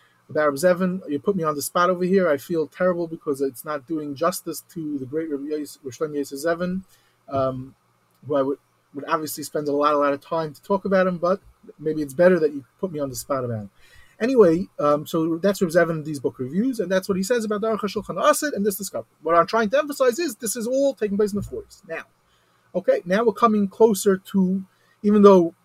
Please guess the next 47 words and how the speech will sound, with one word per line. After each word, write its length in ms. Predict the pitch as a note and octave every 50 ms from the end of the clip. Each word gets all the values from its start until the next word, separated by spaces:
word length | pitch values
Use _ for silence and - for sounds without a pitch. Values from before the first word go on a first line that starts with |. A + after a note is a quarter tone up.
| _
the 80 | C3+ B2+
Derech 220 | D3+ F3+ F3 -
Emunah 280 | - E3+ F3+ G#3 G3+ F#3
is 120 | E3 C#3+
nineteen 300 | F3+ F3 F3+ F#3 - F3+
eighty-four, 400 | E3 E3+ F#3 - - C#4 C4+ A#3+
we're 120 | A#3 G3+ F#3+
getting 260 | A3 A3+ A3+ G#3+ G#3
a 100 | G3+ A3+
much, 380 | G#3 F#3 A#3 D4+ D4+ - - -
much 260 | A3+ A3+ A3 - -
closer 600 | - - A#3 A#3+ C4 A#3+ G3 - - A3 G#3+ G3+ F#3+ -
to 160 | - F#3+ F3+
us. 360 | - A#2 A#2 - - - - _ _ _ _ _ _ _ _ _ _ _ _ _ _ _ _ _ _ _ _ _ - - -
Um, 200 | D3 D3 D3+ D3
Reb 100 | C#3 B2
Chaim 200 | - F3+ E3+ E3
Kanievsky. 420 | - C#3+ C3+ A#2+ G#2+ - - - B2+
And 140 | B2 B2+ C#3
how 180 | F3+ F3+ F3
is 140 | D3+ B2+ A#2
that? 200 | A#2+ A#2 A#2+ A2 - _ _ _ _ _ _ _ -
We 60 | D#3 D3+
didn't 220 | A3 A#3 G#3+ F#3
mention 340 | G3 A3 A3+ G3 - D3+ -
the 80 | -
Yid, 360 | D3+ D3+ G3 A3+ F3+ D3+ E3 - _ _ _ _ _ _ _ _ _
the 60 | -
great 280 | A#2+ C3 F3 F#3+ G#3+ F#3
Yid, 220 | C#3 C#3 D3+ F3+
who 260 | A#3+ A3+ G3 - F3 E3
we 40 |
just 220 | D3+ E3+ F#3 - F#3
mentioned 420 | F#3 G3 G3+ F#3+ - F3 D#3 D3
a 80 | F#3 -
few 160 | - - F3
minutes 300 | D#3+ F#3+ A3+ A3 G3 -
ago 220 | D#3 D#3+ D3+ C#3+
that 100 | C3+ C#3
he's 100 | C3 A#2+
coming 280 | - - G3 G3+ F#3+ F3
to 100 | - D#3
Eretz 160 | C#3 - -
Yisrael, 440 | A#2 - - E3+ G3 A3+ A#3+ A#3 G#3+
the 80 | F#3 -
Chazon 380 | - G#3+ A3 G#3 A#3+ C4+ C#4+
Ish. 300 | A#3+ F#3+ - - - -